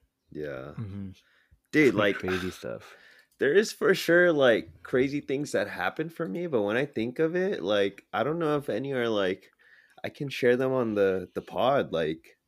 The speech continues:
Speaker 1: like, for sure I can't say names 'cause they'll get arrested, you know? <laughs> Like,
Speaker 2: Oh, no.
Speaker 1: but it, it's more just, like, the people I went with, like, I think this was on, like, pretty much every trip that I went, like,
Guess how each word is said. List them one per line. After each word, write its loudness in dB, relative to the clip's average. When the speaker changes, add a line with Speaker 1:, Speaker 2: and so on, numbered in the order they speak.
Speaker 1:
like, -4
for 0
sure 4
I 6
can't -2
say -4
names -2
'cause -12
they'll 0
get -2
arrested, -4
you -8
know? -6
<laughs> -14
Like, 0
Speaker 2:
Oh, -8
no. -10
Speaker 1:
but 0
it, -2
it's -2
more 0
just, -2
like, 0
the -2
people -4
I 2
went -6
with, -6
like, -8
I -8
think -2
this -4
was 4
on, 2
like, 0
pretty -4
much -2
every -2
trip -6
that -2
I 0
went, -6
like, -10